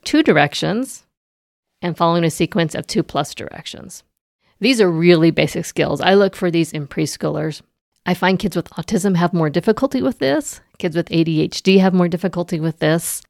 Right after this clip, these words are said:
Treat this a little bit like a standardized test where you're gonna start in this area and you're gonna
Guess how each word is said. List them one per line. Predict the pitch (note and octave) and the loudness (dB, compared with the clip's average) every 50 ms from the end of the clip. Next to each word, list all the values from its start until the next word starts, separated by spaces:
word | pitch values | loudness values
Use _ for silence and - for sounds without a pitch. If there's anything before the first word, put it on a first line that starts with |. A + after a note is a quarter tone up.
| _ _ | _ _
Treat | - - D#4 E4 C#4 | 0 2 2 2 4
this | C4 G#3+ - | 2 2 2
a | G3 | 2
little | F#3+ G3+ G#3+ G3 | 2 4 4 4
bit | F#3 F#3+ | 2 4
like | - F3+ F3 F3+ E3+ - | 4 6 4 4 4 0
a | E3+ | -2
standardized | - - G3 G3+ G3+ F#3 F#3+ F#3+ F3+ - | 0 2 4 4 6 6 6 4 4 4
test | - F#3 F#3+ G3 - - - | 4 4 4 4 4 0 0
where | F3 E3 D#3+ D#3 - - - _ - | 2 4 4 4 2 0 -4 _ -8
you're | E3+ - | -6 -4
gonna | F3+ E3 D3+ | -2 -2 -2
start | - F#3+ E3+ E3+ E3+ | 2 4 4 4 4
in | E3+ | 4
this | E3+ D#3 - | 2 2 2
area | E3+ E3 F3 F3 E3+ | 2 2 4 4 4
and | E3+ E3 | 2 2
you're | E3 D#3+ E3 | 2 2 2
gonna | E3 D#3 D#3+ D3+ C3+ | 2 2 0 0 -2